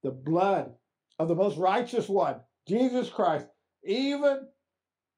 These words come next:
the most hated sinner of spiritual adultery against the Most High God can be forgiven by the blood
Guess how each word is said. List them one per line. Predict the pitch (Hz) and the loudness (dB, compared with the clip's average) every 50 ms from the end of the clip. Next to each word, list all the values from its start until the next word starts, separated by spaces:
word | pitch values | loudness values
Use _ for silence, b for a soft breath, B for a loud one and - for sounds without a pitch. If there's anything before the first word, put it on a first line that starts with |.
| _ - | _ -6
the | 135 147 139 | -4 -4 -4
most | 147 160 170 185 180 180 180 180 180 - - _ _ _ _ _ _ _ - | -4 -4 -2 -2 -2 0 -2 -2 -6 -8 -12 _ _ _ _ _ _ _ -2
hated | 208 220 233 247 262 262 254 247 247 254 - - _ | 0 0 0 0 0 0 -2 -2 -2 -4 -8 -16 _
sinner | _ - - - - - 214 214 220 226 226 220 190 180 - _ _ _ _ _ _ _ | _ -20 -20 -18 -6 -2 -2 0 0 0 0 0 -2 -4 -6 _ _ _ _ _ _ _
of | - 143 143 139 139 - | -4 -2 -2 -2 -4 -6
spiritual | - - _ - 208 220 226 226 226 226 220 - 226 220 208 196 208 214 202 151 | -12 -8 _ 2 4 6 6 6 4 2 0 -2 -4 -4 -2 -2 -2 -2 -4 -4
adultery | 143 170 170 165 165 165 - 175 170 160 | -2 0 2 2 0 -2 -2 -2 -2 -2
against | 147 151 170 170 165 - | 0 0 0 -2 -2 -4
the | - 151 | -8 -8
Most | 151 170 196 220 214 208 | -4 -2 0 0 0 -2
High | 208 208 208 202 | -2 -2 -2 -2
God | 180 165 165 151 147 147 | 0 0 -2 -2 -2 -2
can | - 156 143 | -4 -4 -2
be | 151 165 151 | -2 -2 -2
forgiven | - 165 156 147 139 - 185 170 147 135 147 | -4 -6 -10 -6 -4 -4 -2 -2 -4 -6 -6
by | 151 135 127 | -8 -6 -6
the | 143 135 | -6 -8
blood | 135 143 139 131 120 117 | -6 -6 -6 -6 -8 -12